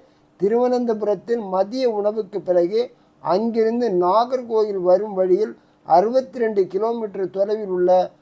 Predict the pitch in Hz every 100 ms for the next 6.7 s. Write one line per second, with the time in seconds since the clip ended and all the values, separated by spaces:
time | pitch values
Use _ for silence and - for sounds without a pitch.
0 | _ - 151 160 208 233 - 233 226 185
1 | 190 180 247 202 202 190 190 220 - 185
2 | 180 - 156 151 - _ _ _ - _
3 | _ _ _ _ _ _ 139 160 170 220
4 | 240 - 247 247 - 196 190 240 180 180
5 | 170 143 139 _ _ _ _ _ _ _
6 | 131 165 214 240 - 285